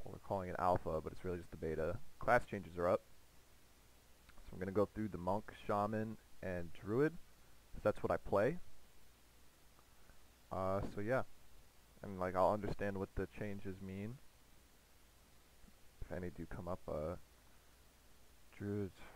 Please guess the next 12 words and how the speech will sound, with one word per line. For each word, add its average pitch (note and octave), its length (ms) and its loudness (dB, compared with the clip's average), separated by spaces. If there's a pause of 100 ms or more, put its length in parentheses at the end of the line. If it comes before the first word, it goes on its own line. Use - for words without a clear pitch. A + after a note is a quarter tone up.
(140)
frenzy, G2+ 720 -6
regen F#2+ 440 -8 (120)
changed. G2 680 -10 (840)
Alright, - 140 -8
it's - 100 -10
taking - 240 -6
too G2 140 -4
long. - 120 -10 (220)
Tiger F#2+ 240 -4
dash. F#2+ 360 -4 (2250)
<laughs> - 260 8
Taking - 240 -2